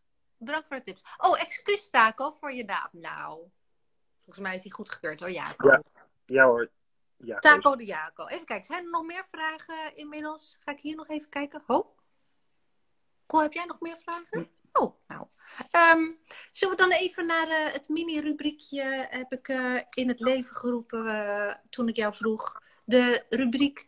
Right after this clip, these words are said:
Speaker 1: Zin en Onzin.
Speaker 2: Ja. Nou, ik denk dat, eh, er best een boel onzin is. Over
Speaker 1: Wat, hè?
Speaker 2: moe-, er is best een boel onzin over moestuinieren.
Speaker 1: Ja.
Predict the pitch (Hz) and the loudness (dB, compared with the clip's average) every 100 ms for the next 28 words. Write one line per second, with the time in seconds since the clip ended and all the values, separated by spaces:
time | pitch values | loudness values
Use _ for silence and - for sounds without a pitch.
0 | _ - 240 320 311 277 403 285 - 165 | _ 0 2 4 4 2 2 2 2 -2
1 | 156 170 - _ _ _ _ _ _ _ | -8 -14 -16 _ _ _ _ _ _ _
2 | _ _ _ _ _ _ _ _ _ _ | _ _ _ _ _ _ _ _ _ _
3 | _ - - - - - - - - _ | _ -20 -18 -16 -16 -20 -20 -20 -20 _
4 | - 120 160 175 - _ - _ _ _ | 2 10 10 10 4 _ -20 _ _ _
5 | _ _ _ _ - - 135 180 - 226 | _ _ _ _ -16 2 8 8 10 8
6 | - 226 269 - - - 147 131 120 - | 10 8 8 2 2 4 2 2 0 -6
7 | _ _ _ _ _ _ _ _ _ _ | _ _ _ _ _ _ _ _ _ _
8 | _ _ _ 120 165 202 180 156 147 143 | _ _ _ -4 -2 -2 -2 0 0 -2
9 | 131 123 107 - - _ _ _ _ _ | -4 -6 -6 -14 -20 _ _ _ _ _
10 | _ _ - 135 247 247 554 - - _ | _ _ 0 6 6 6 2 -2 -20 _
11 | _ _ - 147 170 - 208 - 170 151 | _ _ -8 0 2 6 6 6 -2 0
12 | - 190 180 135 113 110 117 110 110 - | 2 2 2 0 -2 -2 -6 -4 -8 -8
13 | 101 92 90 82 _ _ - 226 - | -14 -12 -12 -16 _ _ -8 -6 -6